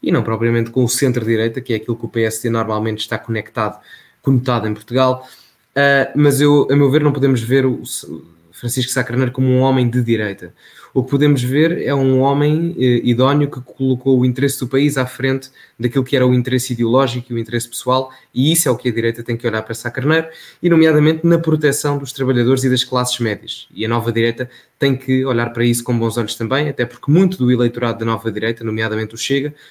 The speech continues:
vai buscar muito a estas classes médias e classes médias baixas, que normalmente é território político associado à esquerda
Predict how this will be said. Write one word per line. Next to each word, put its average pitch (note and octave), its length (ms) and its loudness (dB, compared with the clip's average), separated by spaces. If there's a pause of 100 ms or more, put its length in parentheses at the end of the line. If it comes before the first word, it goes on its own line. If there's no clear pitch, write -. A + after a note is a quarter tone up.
(120)
vai C3+ 320 2
buscar A#2+ 420 -2
muito A#2+ 360 0 (240)
a A#2 60 0
estas B2 360 0
classes A#2 380 -4
médias A#2 420 0
e A2 60 -8
classes G#2+ 320 -8
médias A2+ 260 -2
baixas, B2+ 380 -2
que - 120 -6
normalmente B2+ 640 0 (240)
é A#2 100 0
território A#2+ 540 0
político A#2 580 -4 (220)
associado A2 380 -4
à - 20 -2
esquerda A#2+ 480 -2